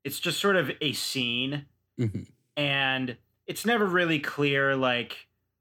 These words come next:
Speaker 1: whether this scene is, like, something that's actually happening or has happened or will happen or whatever, or if it is completely just manufactured. But it is a scene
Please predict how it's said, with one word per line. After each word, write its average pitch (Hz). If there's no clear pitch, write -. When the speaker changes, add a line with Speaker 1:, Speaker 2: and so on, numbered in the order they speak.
Speaker 1:
whether 123
this 117
scene 123
is, 110
like, 110
something 117
that's -
actually 123
happening 123
or 110
has 110
happened 117
or 104
will 110
happen 110
or 110
whatever, 107
or 117
if 107
it 110
is 104
completely 107
just 104
manufactured. 104
But 110
it 143
is 143
a 127
scene 117